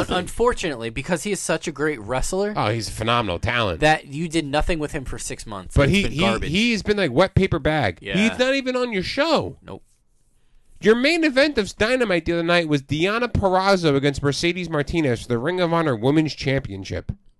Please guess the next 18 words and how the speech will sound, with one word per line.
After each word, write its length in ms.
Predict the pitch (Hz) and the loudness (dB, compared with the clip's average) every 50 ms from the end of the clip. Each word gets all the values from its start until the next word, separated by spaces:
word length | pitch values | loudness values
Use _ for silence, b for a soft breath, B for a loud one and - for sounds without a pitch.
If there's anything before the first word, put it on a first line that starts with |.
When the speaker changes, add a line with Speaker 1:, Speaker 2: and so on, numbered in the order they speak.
| _ - _ _ _ - | _ -20 _ _ _ -4
Speaker 1:
What? 420 | - - 233 302 311 - - - - - _ _ _ _ _ _ _ _ _ _ _ _ _ _ _ _ _ _ _ _ - | -2 -2 -2 -2 -4 -4 -4 -8 -8 -8 _ _ _ _ _ _ _ _ _ _ _ _ _ _ _ _ _ _ _ _ -16
What? 640 | - - - 330 381 427 415 - - - - - - - - _ _ _ _ _ _ _ _ _ _ _ _ _ _ _ - | -6 -2 0 2 4 4 2 2 0 -4 -4 -4 -8 -12 -18 _ _ _ _ _ _ _ _ _ _ _ _ _ _ _ 0
That's 220 | 233 311 339 - | 0 2 2 2
your 100 | 339 320 | 0 2
main 220 | 269 254 269 302 294 | 2 0 0 0 0
event 220 | 262 269 285 302 | 0 0 0 -2
of 100 | 226 - | -2 -2
Dynamite? 600 | - 180 208 269 330 339 359 370 381 359 294 - - | -2 -2 0 0 0 0 0 0 0 0 -2 -4 -8
Speaker 2:
And 120 | 127 123 | -8 -8
then 100 | 123 123 | -6 -6
he 60 | 123 110 | -8 -8
came 280 | - - 135 131 127 | -8 -6 -4 -4 -4
and 140 | 127 117 - | -6 -8 -8
cut, 200 | - 135 120 - | -8 -8 -6 -6
like, 160 | 113 107 - | -8 -10 -10
a 60 | 107 | -12
heelish 440 | 92 - - 117 117 120 110 - - | -14 -10 -10 -8 -6 -4 -2 -2 0
promo. 500 | - - - 113 113 107 92 87 87 90 | 0 0 -2 -4 -6 -10 -10 -10 -10 -12